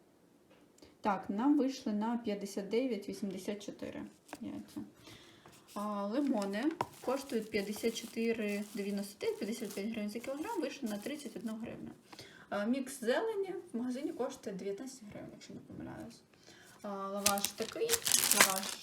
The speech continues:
такий. Е, ми любимо з м'язком або з чимось використовувати, коли хліб закінчиться, лаваш довше лежить, особливо, якщо він запакований. От. А, класичний коштує двадцять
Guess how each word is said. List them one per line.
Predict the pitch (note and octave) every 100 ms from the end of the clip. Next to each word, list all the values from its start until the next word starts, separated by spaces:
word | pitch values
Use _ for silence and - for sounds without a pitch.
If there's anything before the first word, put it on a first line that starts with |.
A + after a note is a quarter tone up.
| -
такий. | - G#3+ - D#4 D#4+ E4+ - - - - - - -
Е, | A3 A3+ A3
ми | G#3+ B3 C#4+
любимо | A3 A3+ G#3+ F#3 F#3 -
з |
м'язком | B3+ D4+ D#4+ - - B3+ A3
або | E3+ F#3
з |
чимось | - C4 A#3+ -
використовувати, | - A3+ - C#4 C4+
коли | G3 A3 A#3+
хліб | - F#3+ F3+
закінчиться, | F#3 A3 B3 F#4 - G#3
лаваш | G#3 G#3 A#3 -
довше | F#3+ F#3 - G3+
лежить, | G#3 B3 E4+ - - - - - - -
особливо, | G#3 G#3 A3+ A#3
якщо | G3+ -
він | G3+
запакований. | G3+ - - F#3+ F#3+ F3+ F3 F3+ - - - - - - - - - -
От. | G#3+ G3 - - - - - - - - -
А, | G#3+ G#3 G3+ G3+ -
класичний | A#3 - C4+ - G#3+
коштує | - G3 - G3
двадцять | F#3 G#3+ G3+ G3+ G3